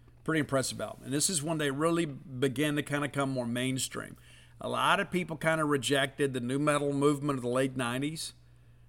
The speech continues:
'cause that's really what dominated. When people think nineties music, immediately we go to nineteen ninety-one and we all think grunge. That lasted, like, fifteen minutes.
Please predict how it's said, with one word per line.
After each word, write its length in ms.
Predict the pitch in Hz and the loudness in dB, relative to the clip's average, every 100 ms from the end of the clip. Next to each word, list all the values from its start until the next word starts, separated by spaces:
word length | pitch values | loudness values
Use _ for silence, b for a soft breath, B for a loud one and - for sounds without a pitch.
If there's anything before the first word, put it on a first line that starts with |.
| b | b
'cause 120 | - 139 | 0 4
that's 220 | 160 - | 4 4
really 220 | 151 160 | 4 6
what 160 | 139 120 | 4 4
dominated. 500 | 131 135 135 110 117 | 4 4 2 -2 -2
When 160 | 127 | 0
people 220 | 175 170 | 0 0
think 280 | 139 151 139 | 0 0 0
nineties 500 | 123 135 147 139 110 | -2 -2 0 0 -2
music, 380 | 127 135 117 104 90 - 143 | 4 4 2 -6 -10 -12 -4
immediately 600 | 135 151 185 214 202 160 | -2 0 4 4 4 2
we 120 | 147 | 2
go 120 | 143 | 4
to 60 | 143 | 2
nineteen 300 | 139 147 143 | 2 0 0
ninety-one 340 | 127 123 127 | 0 2 0
and 60 | 123 | 0
we 60 | 120 | 0
all 100 | 120 | 0
think 260 | 120 113 | -2 -4
grunge. 400 | 120 123 104 98 | 0 0 -2 -6
That 120 | 135 127 | -4 -2
lasted, 440 | 120 139 139 131 | 0 0 0 -2
like, 180 | 117 117 | -4 0
fifteen 340 | 139 127 120 | -2 0 -4
minutes. 400 | 117 107 107 - | -2 -6 -8 -14